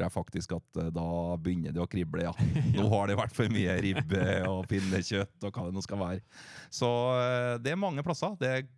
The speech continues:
Speaker 1: store tradisjoner for å møtes da i romjula, og det er jo veldig hyggelig, da. Det er jo, det er jo mange i skytterlagene som har mye sånn juleskyting, og litt sånn som vi snakket om i stad, litt mer sånn tulleskytinger med litt ulike skiver og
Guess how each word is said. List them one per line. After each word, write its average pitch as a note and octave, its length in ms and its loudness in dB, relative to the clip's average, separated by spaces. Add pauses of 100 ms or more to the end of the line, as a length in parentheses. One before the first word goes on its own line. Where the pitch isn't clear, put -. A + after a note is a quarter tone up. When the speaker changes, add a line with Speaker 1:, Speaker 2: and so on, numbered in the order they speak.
(100)
Speaker 1:
store G#2 420 -2
tradisjoner F2 480 -2
for F#2+ 140 -2
å - 20 -4
møtes F2+ 480 -2
da F2+ 80 -2
i E2+ 80 0
romjula, E2 380 -2
og - 80 -2
det G#3+ 80 -2
er C#3 80 -2
jo G2+ 80 0
veldig E2+ 240 -4
hyggelig, D#2+ 420 -4
da. E2 120 -4 (100)
Det G2+ 160 0
er G2 80 0
jo, G2 160 0 (160)
det - 320 -6
er - 20 4
jo C#3+ 60 0
mange A2+ 240 0 (160)
i A2 100 -2
skytterlagene F2+ 560 -6
som G2+ 80 -4
har F2 80 -2
mye F2+ 160 -2
sånn G2 160 -2
juleskyting, F2+ 640 0
og G#2+ 140 0
litt F#2+ 100 -4
sånn F#2+ 160 -4
som G2 80 -8
vi G2 60 -6
snakket G2 160 -4
om E2+ 80 -4
i F#2 80 -4
stad, C#3 160 -2
litt G#2 180 -6
mer F#2 140 -4
sånn F#2 240 -4
tulleskytinger F2+ 800 -4
med F#2+ 160 -6
litt - 240 -12
ulike G2 420 -4
skiver G#2 300 -2
og - 0 -